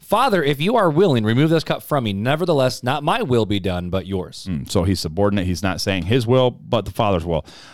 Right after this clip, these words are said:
Speaker 2: Um, and John one four, okay, concerning the Holy Spirit, see John fourteen sixteen, which you just mentioned not too long ago. Why don't we just go ahead and pull that one up?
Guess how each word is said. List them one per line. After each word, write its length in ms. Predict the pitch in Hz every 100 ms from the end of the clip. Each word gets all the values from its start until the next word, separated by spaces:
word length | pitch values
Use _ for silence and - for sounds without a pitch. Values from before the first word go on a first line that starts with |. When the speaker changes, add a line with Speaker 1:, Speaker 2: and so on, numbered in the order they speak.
| -
Speaker 2:
Um, 480 | 104 104 98 95 - 110
and 160 | 104
John 560 | 98 131 135 135 135 123
one 140 | 127
four, 200 | - 127 127
okay, 280 | 117 104
concerning 400 | 92 - - 151
the 80 | 139
Holy 160 | 123 151
Spirit, 320 | - 160 156
see 320 | - 135 123
John 300 | 110 107 139
fourteen 440 | 135 135 123 113 101
sixteen, 520 | - 190 - 110 123
which 240 | 107 -
you 220 | 98 98 92
just 320 | 98 90 -
mentioned 240 | 92 -
not 140 | 95 80
too 80 | 98
long 100 | 110
ago. 120 | 85
Why 140 | 92
don't 100 | 104
we 80 | 98
just 200 | 95 98
go 100 | -
ahead 60 | 98
and 60 |
pull 120 | 95 107
that 120 | 127
one 120 |
up? 80 | -